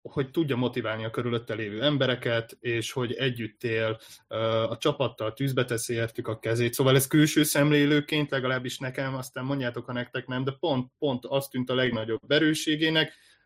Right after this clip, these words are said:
hogy, hogy motivál mindenkit, sosem adja fel, és még egy ilyen, lássuk be, mostanában igazán gyenge csapatnál is, ö,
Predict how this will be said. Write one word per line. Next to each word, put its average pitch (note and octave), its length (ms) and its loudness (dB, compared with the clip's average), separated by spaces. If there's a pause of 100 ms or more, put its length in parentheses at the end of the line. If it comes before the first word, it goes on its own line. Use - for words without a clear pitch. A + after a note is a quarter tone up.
(160)
hogy, D3 340 6
hogy D3 180 2
motivál C3 460 0
mindenkit, C#3+ 480 0
sosem B2 340 -8
adja A#2 220 -8
fel, C#3 300 -2
és C3 180 -4
még B2+ 140 -6
egy B2+ 140 -4
ilyen, C3 220 -2 (500)
lássuk B2 380 -4
be, B2 120 -2
mostanában A#2+ 840 -4 (200)
igazán A2+ 380 -4
gyenge A#2 300 0
csapatnál A#2+ 720 2
is, C3 320 2 (180)
ö, A#2+ 400 2